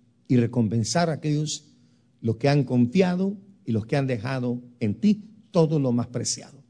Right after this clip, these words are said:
Edifica tu iglesia en el nombre de Jesús. Amén. Ya son varios los sermones o estudios que hemos tenido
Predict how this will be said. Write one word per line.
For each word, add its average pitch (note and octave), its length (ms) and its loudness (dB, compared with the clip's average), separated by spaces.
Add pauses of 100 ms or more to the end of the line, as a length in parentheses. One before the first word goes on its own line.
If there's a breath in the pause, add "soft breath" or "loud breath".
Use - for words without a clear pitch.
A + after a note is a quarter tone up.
(840)
Edifica C#3+ 500 4
tu F3+ 100 4
iglesia B2+ 500 -2 (440)
en C3 180 4
el A#2+ 120 6
nombre B2 240 4
de B2 140 -4
Jesús. G2+ 580 -10 (380)
Amén. G2 260 -6 (1800)
Ya G#3+ 160 6
son A#3 280 8
varios A3+ 320 10
los F3 120 8
sermones G3+ 1040 6
o C3+ 140 0
estudios G#3+ 580 6
que F#3+ 100 0
hemos F3+ 200 2
tenido G3+ 560 2